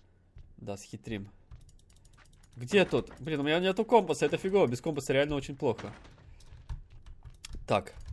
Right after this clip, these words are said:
Давай тогда выбей уже до конца.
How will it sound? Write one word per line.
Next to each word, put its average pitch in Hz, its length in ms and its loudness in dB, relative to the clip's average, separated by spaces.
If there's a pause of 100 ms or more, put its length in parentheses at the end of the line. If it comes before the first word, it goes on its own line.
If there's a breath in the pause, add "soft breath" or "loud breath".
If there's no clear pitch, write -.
(1600)
Давай 131 400 2
тогда 127 240 2
выбей 135 260 0
уже 113 160 0
до 107 100 -4
конца. 104 440 -8